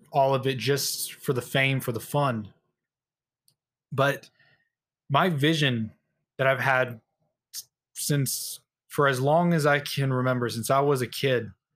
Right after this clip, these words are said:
was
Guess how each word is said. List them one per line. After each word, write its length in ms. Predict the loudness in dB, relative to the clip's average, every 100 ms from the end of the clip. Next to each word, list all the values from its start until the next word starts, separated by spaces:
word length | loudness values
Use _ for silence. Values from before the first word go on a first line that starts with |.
| _ _ _ _ _ _ _ _ _ _ _ _ _ _ _ _ _ _ _ _ _ _ _ -6
was 600 | 2 4 4 0 -4 -8